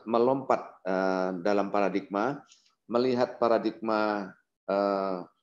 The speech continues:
mencoba untuk membangun bahwa ketahanan nasional itu sebuah disiplin ilmu tersendiri yang berpatokan kepada, eh, doktrin yang cenderung untuk defensif, eh, untuk membuka diri.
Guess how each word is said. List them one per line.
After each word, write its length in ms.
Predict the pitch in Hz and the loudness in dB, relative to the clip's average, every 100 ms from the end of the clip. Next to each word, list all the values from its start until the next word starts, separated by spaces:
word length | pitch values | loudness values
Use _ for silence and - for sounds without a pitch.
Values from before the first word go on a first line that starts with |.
| _ | _
mencoba 480 | 117 - 123 123 - | -4 0 2 2 0
untuk 320 | 110 107 113 | -4 -4 -4
membangun 480 | 107 107 101 110 104 | -2 -2 -2 -2 -2
bahwa 480 | 101 98 98 92 - _ _ _ _ _ _ _ _ _ - | 0 2 0 -2 -6 _ _ _ _ _ _ _ _ _ -4
ketahanan 360 | 139 143 135 | 0 2 2
nasional 400 | 131 127 120 120 | 2 0 2 2
itu 240 | 90 104 113 | 0 -2 -4
sebuah 160 | - | -2
disiplin 400 | 107 104 107 104 | -2 -2 -4 -4
ilmu 240 | 101 92 104 | -4 -4 -6
tersendiri 720 | 95 92 113 104 151 196 - _ _ _ _ | -6 -6 -2 2 2 0 -8 _ _ _ _
yang 400 | 127 143 156 151 - _ | 2 2 2 -4 -12 _
berpatokan 880 | 113 107 107 - 135 139 123 117 | -2 0 0 0 0 0 0 -2
kepada, 720 | 110 107 101 101 104 101 95 - _ _ _ _ | -4 -2 0 4 4 4 0 -8 _ _ _ _
eh, 300 | 101 101 101 - | 0 2 2 0
doktrin 560 | 101 104 - 123 156 165 - _ | 0 0 2 2 2 -4 -14 _
yang 200 | 110 107 | -2 -2
cenderung 360 | 110 107 107 101 | -4 -2 -2 -2
untuk 200 | 92 98 | -4 -4
defensif, 480 | 90 92 95 160 170 - - _ _ - | -2 -2 -2 0 -2 -4 -20 _ _ -2
eh, 220 | 101 98 - | 2 2 0
untuk 240 | 120 - | -2 0
membuka 360 | 139 135 123 101 | 0 0 0 2
diri. 380 | 113 101 90 | 2 2 -2